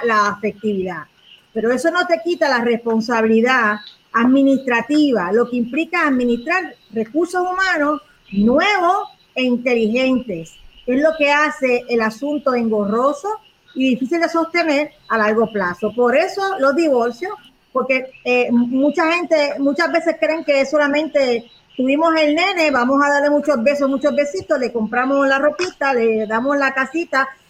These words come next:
cubrimos las necesidades básicas y nos olvidamos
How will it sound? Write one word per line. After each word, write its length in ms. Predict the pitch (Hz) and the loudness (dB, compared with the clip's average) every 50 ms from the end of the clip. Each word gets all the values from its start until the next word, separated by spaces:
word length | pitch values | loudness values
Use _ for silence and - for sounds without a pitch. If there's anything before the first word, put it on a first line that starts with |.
| _ | _
cubrimos 420 | - 294 285 294 330 359 370 370 349 | -2 0 0 2 2 2 2 2 2
las 140 | 311 294 269 | 2 2 0
necesidades 580 | - - 233 226 247 240 240 277 320 330 254 | 0 -2 -2 0 0 2 2 2 0 0 2
básicas 480 | 233 262 262 254 - 320 - 359 359 - - _ _ _ - | 0 0 0 -2 -4 -8 -6 -6 -8 -8 -10 _ _ _ -4
y 80 | 262 269 | -2 0
nos 200 | 269 269 254 254 | 2 2 2 2
olvidamos 680 | 262 262 254 262 254 277 311 359 370 330 285 262 262 | 2 2 2 2 2 2 2 2 0 0 0 0 -2